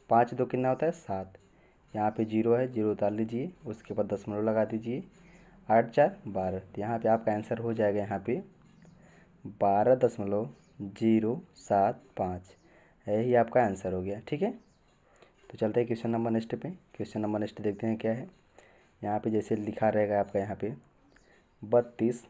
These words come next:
दशमलव ज़ीरो एट फ़ाइव प्लस एट दशमलव टू फ़ाइव ज़ीरो। तो इसको आप कैसे करेंगे? पहले इसको सीधे से लिख लेंगे सीक्वेंस में जोड़ के। यहाँ पे बत्तीस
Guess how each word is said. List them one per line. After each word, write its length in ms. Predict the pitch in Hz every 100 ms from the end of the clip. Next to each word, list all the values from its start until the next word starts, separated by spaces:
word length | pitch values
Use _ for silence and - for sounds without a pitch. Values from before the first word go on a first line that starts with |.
| _ -
दशमलव 540 | 113 113 110 101 107 139 _ _ _ _ _ _ _ _ _ _ _ _ 110
ज़ीरो 400 | 110 120 113 117 - - _ 113
एट 300 | 117 131 -
फ़ाइव 360 | - 98 90 - _ _ - _ _ _ -
प्लस 360 | 120 139 - - _ _ _ _ _ _ _ _ _ 117
एट 340 | 127 139 135
दशमलव 540 | 117 110 104 98 110 135 _ _ _ _ _ _ _ -
टू 180 | 131 147
फ़ाइव 320 | - 117 120
ज़ीरो। 300 | 117 95 - -
तो 80 | 113
इसको 220 | 113 -
आप 120 | 120
कैसे 220 | - 113 117
करेंगे? 340 | 120 120 139 - - - _ -
पहले 180 | 98 107
इसको 220 | 110 113
सीधे 240 | - 107
से 140 | 110 113
लिख 140 | 113
लेंगे 220 | 110 113 117
सीक्वेंस 480 | - 110 117 113 117
में 120 | 117
जोड़ 180 | 117 117
के। 120 | 113
यहाँ 1120 | 170 - _ _ _ - _ _ _ - 107
पे 120 | 107 113
बत्तीस 540 | 110 110 - 117 117